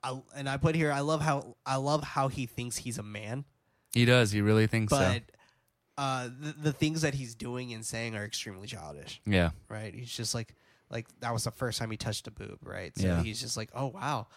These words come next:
Speaker 1: I see what all the fuss is about," and all
Speaker 2: Yeah.
Speaker 1: this other stuff. And he makes these remarks of touching her, uh, inappropriately. Um,
Speaker 2: Yeah, I mean, 'cause it's, it's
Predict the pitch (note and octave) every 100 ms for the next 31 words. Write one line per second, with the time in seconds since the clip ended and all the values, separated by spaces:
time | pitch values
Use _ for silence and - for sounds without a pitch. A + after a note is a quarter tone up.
0 | _ B2 C3 D#3 B2 A2+ B2 C#3+ D#3+ C3
1 | - G2 E2+ - A2+ G#2+ G#2+ A2 G#2 F#2+
2 | F#2 G#2 G2+ G2+ - G#2+ A2 A2+ - G#2+
3 | A#2+ G#2+ A2 G#2+ - - - G#2+ A2+ -
4 | - - - B2+ - B2 A2 A2 G#2+ G#2+
5 | G#2+ _ A2 G#2+ F#2 E2+ - A#2 A2 D3
6 | E3 E2 - D#2 D2+ - - - - _
7 | - A2+ G#2+ G#2 G#2 G2+ - _ _ A#2+
8 | C#3 A#2 B2 A#2+ A2 B2 G#2+ - A#2 -
9 | -